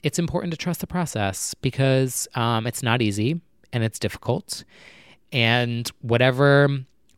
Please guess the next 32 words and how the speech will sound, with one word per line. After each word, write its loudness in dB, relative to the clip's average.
journey, 2
goal, 6
obstacle, 0
thing 0
you -2
are 0
trying 0
to -6
do, 4
whether 0
it 0
is -2
something -6
big, 4
it -4
is -4
something -6
small, 2
there's 2
always 6
gonna 2
be 4
speed 2
bumps 2
and -4
some -2
sort 0
of -4
process 0
along -2
the -2
way. 0